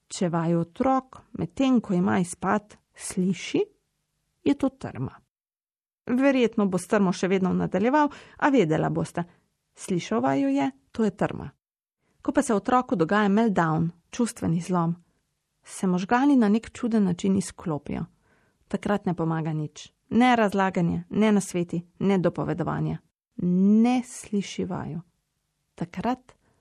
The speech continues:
samo bodita. Ko sin doživlja meltdowne, je hudo. Ni je druge besede, niti je ne želim najti. Nimam namena poetično olepševati resnično težkih trenutkov. Ideja, da se v tvojem otroku nekaj lomi,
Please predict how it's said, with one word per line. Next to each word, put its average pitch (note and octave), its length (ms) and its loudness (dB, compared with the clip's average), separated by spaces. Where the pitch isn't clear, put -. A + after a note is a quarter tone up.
samo D#3+ 420 -2
bodita. F3+ 580 -8
Ko A3+ 120 -4
sin D#4+ 280 2
doživlja A3 380 4
meltdowne, F#3+ 720 2
je F3 120 -2
hudo. E3 340 -6
Ni A#3+ 140 6
je F3+ 100 4
druge F3 300 0
besede, F#3+ 500 -2
niti G3+ 260 4
je F#3 140 4
ne F#3+ 120 4
želim F#3+ 300 4
najti. E3 460 -2
Nimam G3+ 540 6
namena F3 640 4
poetično F#3 760 0
olepševati F3+ 800 -2
resnično F3+ 560 -2
težkih - 420 -14
trenutkov. E3 600 -8
Ideja, G#3+ 400 2
da F3 80 -2
se F#3 140 -4
v - 20 -2
tvojem A#3 300 2
otroku G#3+ 400 -2
nekaj G#3 320 2
lomi, A#3+ 360 4